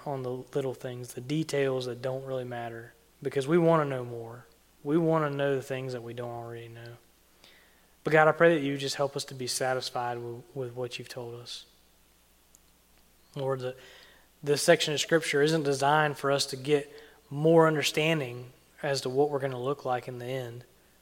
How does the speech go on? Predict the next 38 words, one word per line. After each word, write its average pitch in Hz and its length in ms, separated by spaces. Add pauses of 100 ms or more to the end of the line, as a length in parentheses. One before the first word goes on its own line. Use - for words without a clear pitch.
(140)
That's 143 160
not 175 120
the 135 80
point 143 300
of 120 60
this. 117 280
The 123 80
point 160 320
is 135 140
that 131 160
we 131 120
would 123 320 (300)
trust - 460
you 151 260
and 135 100
that 127 80
we 127 120
would 123 140
see 160 220
your 147 180
sovereignty 131 640
in, 120 140 (120)
in 131 320 (440)
our 131 140
resurrection. 123 720 (1120)
And 135 100
Lord, 139 180
I - 40
pray 151 180
that 131 60
you 127 80
would 127 80
help 131 180
us 127 120
to - 120
rest 120 260
in 127 120
that. 123 180